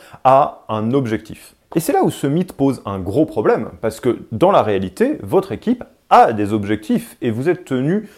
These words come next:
d'augmenter les résultats de votre équipe. C'est même votre job de manager ou l'un de vos jobs de manager.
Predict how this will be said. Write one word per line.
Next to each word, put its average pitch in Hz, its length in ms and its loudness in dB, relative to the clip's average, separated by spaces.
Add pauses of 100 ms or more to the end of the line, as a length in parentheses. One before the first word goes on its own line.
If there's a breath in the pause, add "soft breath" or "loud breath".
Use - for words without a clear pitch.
(140 loud breath)
d'augmenter 131 640 0
les 117 160 0
résultats 110 540 -4
de 110 100 -2
votre 107 140 -4
équipe. 175 200 -4
C'est - 100 -12
même 104 140 -4
votre 104 340 -6
job 123 220 2
de 101 80 -4
manager 104 400 -2
ou 95 60 -2
l'un 135 220 -2
de 98 100 -4
vos 92 180 -6
jobs 98 220 -8
de 101 80 -2
manager. 123 560 -4